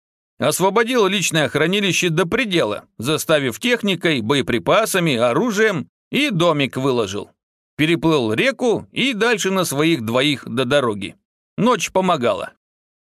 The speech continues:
Взял мотоциклиста, связной, вырубил, не убивал. Мы с ними пока не воюем. Допросил,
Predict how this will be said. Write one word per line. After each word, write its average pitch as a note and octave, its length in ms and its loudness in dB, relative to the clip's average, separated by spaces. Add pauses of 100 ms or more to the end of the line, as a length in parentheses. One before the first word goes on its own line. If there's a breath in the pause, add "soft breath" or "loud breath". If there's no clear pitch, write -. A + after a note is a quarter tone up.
Взял G3 380 2
мотоциклиста, G#3+ 1000 -2
связной, C3+ 680 -2 (160)
вырубил, G3+ 760 0
не C3 160 0
убивал. D3 560 0 (460)
Мы G3+ 180 2
с - 80 -4
ними G3+ 220 0
пока E3 440 2
не C#3+ 160 2
воюем. A#2 520 0 (560)
Допросил, D3 840 0